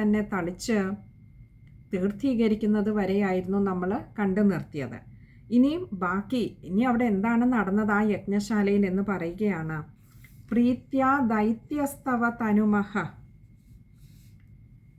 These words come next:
പ്രീത്യ എന്ന് പറഞ്ഞാൽ പ്രസാദിച്ച്, അത്യധികം സന്തോഷിച്ച്,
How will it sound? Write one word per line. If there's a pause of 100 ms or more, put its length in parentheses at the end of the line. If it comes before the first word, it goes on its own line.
(1600)
പ്രീത്യ
എന്ന്
പറഞ്ഞാൽ (100)
പ്രസാദിച്ച്,
അത്യധികം
സന്തോഷിച്ച്,